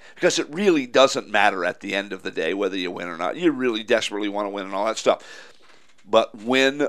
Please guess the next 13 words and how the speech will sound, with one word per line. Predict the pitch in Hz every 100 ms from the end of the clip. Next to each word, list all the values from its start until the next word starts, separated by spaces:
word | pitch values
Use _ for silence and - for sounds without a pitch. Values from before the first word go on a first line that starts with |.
| -
something | - 175 165 156 139 135 143
way | 165 180 180
more | 143 139 123
important, | 107 123 - 107
the | 117
team | - 202 214
that | 196 135
you | 139 147
hate | - 175 -
the | 131
most | 131 143 -
and | 113
probably | - 165 202 175 139 135